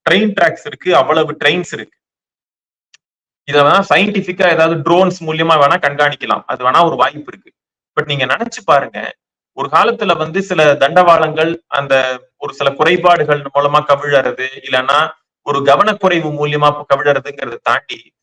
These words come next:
கல்களை கொண்டு போய் அந்த தடவா-, தண்டவாளங்கள்ல வைக்கிறாங்க, சிலிண்டர்களை வைக்கிறாங்க, அது போன்று சில ஆப்ஜெக்ட்ஸை கொண்டு போய் வைக்கிறாங்க. So that அவங்களோட நோக்கம் என்னவா இருக்குன்னா,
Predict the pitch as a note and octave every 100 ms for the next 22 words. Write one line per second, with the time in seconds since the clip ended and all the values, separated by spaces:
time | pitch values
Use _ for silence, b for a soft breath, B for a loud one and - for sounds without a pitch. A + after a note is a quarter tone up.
0 | _ _ _ E3 A#3 G#3+ G3+ E3+ D#3 D#3
1 | D#3 D#3+ D3 A#2+ - A#2+ C3 C3+ - -
2 | B2 C#3 C3 A#2 G#2 G2+ - G2+ G2 F#2
3 | - F3+ A#3 A3 E3+ C#3 A2+ - G#2+ G2+
4 | - _ _ _ _ _ C#3+ D#3+ F3+ A3
5 | G#3+ G3 - - D3+ D3+ G3+ G3+ G#3 -
6 | E3 D3 D3 D#3 B2 A#2+ B2 A2 A2 D3+
7 | G3+ F#3+ E3 D3 B2 C#3 A#3 A#3+ G3+ D#3
8 | E3 D3 B2 - A#2+ F3+